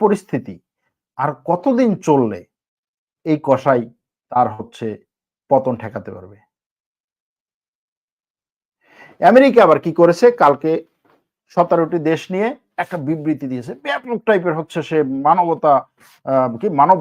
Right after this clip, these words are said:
দরদি বিবৃতি দিয়েছে যে হচ্ছে আমরা এই আঠারোটি দেশ একত্রে চাইছি হামাস যেন তার হাতে থাকা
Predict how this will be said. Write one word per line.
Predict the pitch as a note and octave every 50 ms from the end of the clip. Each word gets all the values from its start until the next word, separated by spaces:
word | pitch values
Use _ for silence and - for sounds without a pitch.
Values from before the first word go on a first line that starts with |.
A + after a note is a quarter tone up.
| D3 C#3+
দরদি | D3+ D3 C#3+ C3+ C3+ B2+
বিবৃতি | C3+ B2+ A#2+ A#2 A#2+ A2 A#2 G#2+ G#2+
দিয়েছে | A2 G#2+ G2 - B2 A#2+ C3+
যে | D3+ D3 C#3+
হচ্ছে | C#3 C3+ - - F#3+ - B2+ B2
আমরা | B2+ B2+ C3+ C#3+ D#3+ F#3 G#3 - _ _ _ _ _ _ _ _ _ _ _ _ _ _ _ _ _ _ _ _ _ _ _ _ _ _ _ _ _ _ -
এই | D3+ D3 C#3 C#3 C3 C3
আঠারোটি | C3 - D#3 D3+ D3+ - E3 D3 C#3 D#3
দেশ | F3 G3 F#3+ - - _ - A2+ A#2
একত্রে | A2+ - B2 A#2 - D3+ E3 F#3 F#3 F#3 -
চাইছি | B2 A#2 A#2+ A#2 - - E3+ G3+ A#3+ C#4 - _ - _ _ _ _ _ _ _ _ _ _ _ _ _ _ _ _ _ _ _ _ -
হামাস | C#3 C#3+ D#3 F#3+ A3+ A3 - E3
যেন | D#3+ D3 C#3 C3+ C3 -
তার | C3 A#2 A2+
হাতে | B2+ B2+ - A#2+ -
থাকা | C3 B2+ D#3+